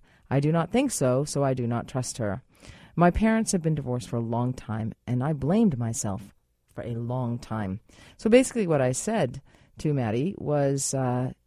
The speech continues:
"Unfortunately, you cannot stop this woman. She is going to go after your boyfriend. You can't stop her." And just to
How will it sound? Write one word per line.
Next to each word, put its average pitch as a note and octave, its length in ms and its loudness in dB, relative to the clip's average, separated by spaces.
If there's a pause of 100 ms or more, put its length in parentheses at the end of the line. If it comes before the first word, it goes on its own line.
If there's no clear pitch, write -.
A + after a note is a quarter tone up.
(160)
"Unfortunately, D3+ 540 0
you D#3+ 140 -2
cannot F3 320 -2
stop G#3+ 300 -4
this - 200 -4
woman. G#2+ 400 -4 (160)
She C#3+ 260 -4
is C3+ 180 -4 (220)
going D3 260 2
to C#3+ 100 -4
go C3+ 200 0
after C3+ 240 -2
your C#3 160 -2
boyfriend. A#2 560 -2 (200)
You A#2+ 80 -6
can't C#3+ 240 -4
stop D#3 260 -6
her." B3+ 180 -2 (440)
And C3+ 320 2
just C#3 240 -2
to C3 300 0